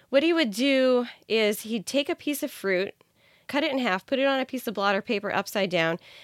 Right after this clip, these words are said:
and trace the outside of it, and then write, like, a couple of chicken scratch notes.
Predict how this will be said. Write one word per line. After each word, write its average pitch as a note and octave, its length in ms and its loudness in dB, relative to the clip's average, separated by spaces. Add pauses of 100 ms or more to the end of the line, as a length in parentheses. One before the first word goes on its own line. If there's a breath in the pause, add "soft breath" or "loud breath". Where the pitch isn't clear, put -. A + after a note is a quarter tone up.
(120)
and G#3 160 0
trace C#4 360 2
the C4+ 140 0
outside A#3+ 460 4
of A3 80 0
it, G#3 140 2
and A3+ 100 2
then B3+ 160 2
write, D4 220 2
like, D#4+ 160 -2
a B3+ 60 -4
couple C4+ 280 -4
of B3+ 100 2
chicken A#3+ 360 -2
scratch G3+ 400 0
notes. G3 320 0